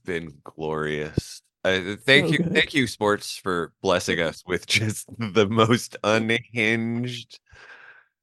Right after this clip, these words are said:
Speaker 1: thing to
Speaker 2: Thank
Speaker 1: end
Speaker 2: you,
Speaker 1: the year.
Speaker 2: Pop-Tarts marketing team. <laughs> Brilliant. Absolutely brilliant.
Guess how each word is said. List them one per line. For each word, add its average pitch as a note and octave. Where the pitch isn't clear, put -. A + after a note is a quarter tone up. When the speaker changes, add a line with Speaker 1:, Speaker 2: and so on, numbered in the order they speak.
Speaker 1:
thing G2+
to A2+
Speaker 2:
Thank -
Speaker 1:
end -
Speaker 2:
you, A3+
Speaker 1:
the -
year. E3
Speaker 2:
Pop-Tarts F3+
marketing F3
team. G#3
<laughs> -
Brilliant. E3
Absolutely G3+
brilliant. D#3+